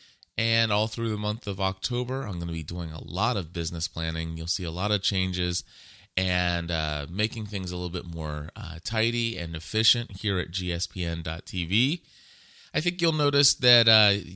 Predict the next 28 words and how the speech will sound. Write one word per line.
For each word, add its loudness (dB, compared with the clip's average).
a 2
lot 4
of 0
things 0
as 0
far 0
as 0
the -4
shows 0
go 0
will -2
remain -4
the -4
same, -2
the -6
ones -6
that -8
you're -4
used 2
to. -2
Uh, 0
they 0
may 4
get 2
a 0
little 0
bit -2
better. 0